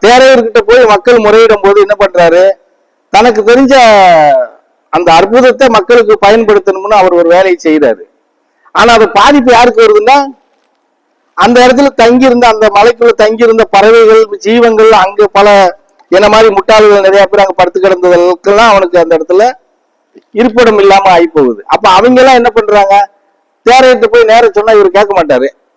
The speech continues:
அவர் குருநாதர்கிட்ட போய் சொல்லுவோம்னு போய் நேர யார்கிட்ட சொல்றாங்க? அகத்தியர்கிட்ட பேசிடுறாங்க. "ஐயா, உங்க ஆள் இப்படி பண்றாரு,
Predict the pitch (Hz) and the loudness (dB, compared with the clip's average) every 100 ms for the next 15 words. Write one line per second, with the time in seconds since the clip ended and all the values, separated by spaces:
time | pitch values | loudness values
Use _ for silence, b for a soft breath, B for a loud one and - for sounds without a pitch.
0 | - 160 214 180 226 262 262 226 208 196 | -6 -2 0 0 0 2 2 0 -2 -2
1 | 196 190 185 180 180 170 202 190 208 208 | -2 0 0 -2 -6 -4 -2 0 0 0
2 | 202 202 196 196 185 185 185 202 214 220 | 0 -2 -4 -2 -2 0 0 0 0 -2
3 | 185 165 147 - 104 98 92 92 _ _ | -2 -4 -4 -6 -10 -10 -14 -18 _ _
4 | _ _ _ _ _ _ _ _ _ _ | _ _ _ _ _ _ _ _ _ _
5 | _ - 180 240 208 196 196 226 208 185 | _ -6 -2 2 0 0 0 2 0 -2
6 | 175 185 185 170 139 123 | -2 -2 0 0 0 -2